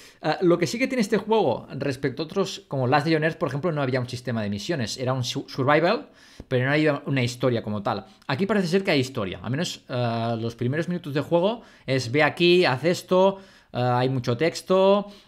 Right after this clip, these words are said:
ah, te conecta-, te conectas a, a, al internet, en el ordenador y chat. Es decir, hay bastante narrativa en este juego, ¿vale? Pero bueno, quiero jugar un poco más. Pero bueno, lo que tenemos aquí es una propuesta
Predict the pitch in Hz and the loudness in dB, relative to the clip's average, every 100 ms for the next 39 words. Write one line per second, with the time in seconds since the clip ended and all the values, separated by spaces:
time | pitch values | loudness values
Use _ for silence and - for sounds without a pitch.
0 | _ - 123 120 120 120 120 110 - 143 | _ -4 0 0 -2 -2 0 -2 -4 -6
1 | - 123 120 131 127 127 131 123 123 120 | -4 -4 -2 -2 -2 0 2 2 2 2
2 | 113 113 113 127 117 117 117 110 139 156 | 0 0 -2 -2 -2 -2 -2 -2 0 2
3 | 156 127 120 117 110 110 139 156 156 147 | 2 0 -2 -2 -2 2 6 6 6 4
4 | 123 113 - 156 - 123 131 127 - _ | 0 -4 -2 0 0 -2 -4 -6 -20 _
5 | - 175 196 175 185 185 185 147 - 120 | -2 2 4 4 2 2 2 2 0 -2
6 | 95 95 101 - 95 92 85 - _ 98 | -4 -8 -10 -10 -10 -10 -12 -16 _ -8
7 | 139 - - - _ - 139 139 - - | -8 -10 -20 -20 _ -2 4 4 2 0
8 | 180 196 190 170 170 165 180 269 - _ | 2 6 6 6 4 4 4 2 -10 _
9 | _ _ _ 135 143 147 123 131 143 139 | _ _ _ 2 4 4 2 0 -2 0
10 | 160 127 139 135 139 120 135 - 139 135 | 0 0 0 0 -2 -2 -4 0 2 4
11 | 131 131 127 120 117 117 107 - | 4 2 0 0 0 -2 -4 -10